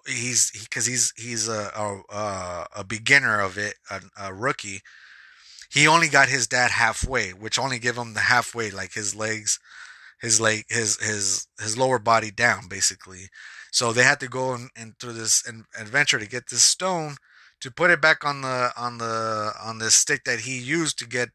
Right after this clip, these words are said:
half of his dad back. And he needs to get, retrieve this other stone in order to get the other half of his dad, his, his top, his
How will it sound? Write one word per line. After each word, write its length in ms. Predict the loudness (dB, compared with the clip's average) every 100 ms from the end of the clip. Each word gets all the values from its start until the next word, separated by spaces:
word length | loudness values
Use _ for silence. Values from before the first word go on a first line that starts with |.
| -2
half 240 | 2 2
of 140 | -2 -8
his 160 | -8
dad 260 | -4 -6 -4
back. 400 | -2 -2 -4 -20 _ -20 -20 -20 -20 -10
And 300 | -6 -4 -4
he 100 | -6
needs 180 | 0 2
to 80 | 2
get, 300 | -2 -4 -8
retrieve 380 | -6 -4 -4 -2
this 200 | -4 -2
other 160 | 0 2
stone 440 | 2 0 -8 -10 -12 -6
in 100 | -2
order 140 | -2
to 100 | -4
get 220 | -6 -8
the 140 | -10 -8
other 200 | -2 0
half 340 | 2 0 -4
of 120 | -10 -6
his 160 | -6
dad, 380 | -4 -6 -6 -8 _ _ -20 _
his, 220 | 0 2
his 300 | 2 -2 -4 -6 _ _ _
top, 260 | -2 -2 -2 _ _ _ _ _ _ _ _ _ _ _ _
his 320 | -6 -6 -6